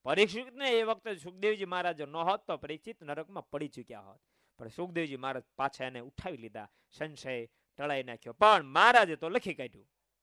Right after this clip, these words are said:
મહારાજ કે પરીક્ષિત એવો ભગત નહોતો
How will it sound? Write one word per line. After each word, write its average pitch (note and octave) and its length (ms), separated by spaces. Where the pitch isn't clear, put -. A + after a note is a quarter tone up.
મહારાજ F#3+ 460
કે G3+ 120
પરીક્ષિત A3 560
એવો B3+ 180
ભગત G#3 340
નહોતો E3 540